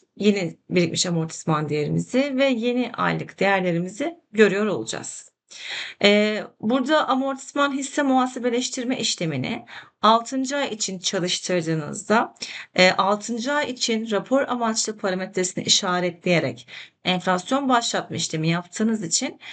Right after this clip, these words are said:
e, buradaki enflasyon farkları altıncı ay amortisman hisse muhasebeleştirme işlemiyle aktarılıyor olacaktır. Bunu yaparken de her zamanki gibi yine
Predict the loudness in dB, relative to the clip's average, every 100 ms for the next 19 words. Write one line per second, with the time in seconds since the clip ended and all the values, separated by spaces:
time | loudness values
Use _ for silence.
0 | -16 -10 0 2 2 0 -2 0 -2 -4
1 | -2 -2 0 -2 0 0 -2 2 2 2
2 | 0 -2 0 -2 -6 -20 2 4 4 2
3 | -2 -2 -2 -2 -4 -4 -4 -4 -4 -4
4 | 0 2 2 -2 -2 -2 -2 -4 -4 0
5 | 0 0 -4 -4 -4 -4 -10 -20 -2 0
6 | 0 -2 0 0 -2 0 0 0 0 0
7 | 0 0 -2 -4 -6 -6 -6 -10 _ _
8 | _ _ _ _ -8 -6 -2 -2 0 0
9 | 0 0 -4 -2 -2 2 2 0 -2 -4
10 | -6 -6 -2 0 2 0 0 -4